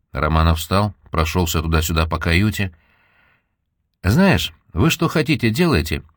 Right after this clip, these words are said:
хоть лопатой яму ройте, но этого умника мне найдите. Подвергать корабль опасности нельзя». «Сделаю.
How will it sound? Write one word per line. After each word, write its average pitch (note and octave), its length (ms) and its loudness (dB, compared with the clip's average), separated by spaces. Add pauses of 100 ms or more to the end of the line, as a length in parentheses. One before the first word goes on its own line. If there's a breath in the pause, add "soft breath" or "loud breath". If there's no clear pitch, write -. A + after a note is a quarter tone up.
хоть C#3+ 240 -4
лопатой G#2 500 0
яму E2+ 280 4
ройте, D#2 380 0 (320)
но D#2+ 180 0
этого G2 280 0
умника G#2 420 2
мне G2+ 120 2
найдите. G#2+ 580 0 (640)
Подвергать E2+ 540 0
корабль F#2 400 0
опасности F#2 560 0
нельзя». G2 500 0 (1200 soft breath)
«Сделаю. C3 680 4